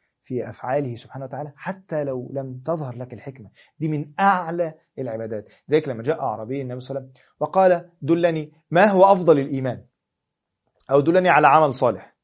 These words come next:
جاي بقى أعرابي بقى إيه؟ جاي سخن. فقال النبي صلى الله عليه وسلم: "إيمان بالله وملائكته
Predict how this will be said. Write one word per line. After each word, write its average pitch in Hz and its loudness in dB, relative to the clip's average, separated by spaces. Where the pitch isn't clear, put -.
جاي 127 -2
بقى 143 4
أعرابي 127 -2
بقى 139 4
إيه؟ 147 -2
جاي 143 2
سخن. 143 -4
فقال 180 -2
النبي 160 -4
صلى 156 -6
الله 131 -4
عليه 170 -8
وسلم: - -20
"إيمان 127 -6
بالله 123 -6
وملائكته 123 -14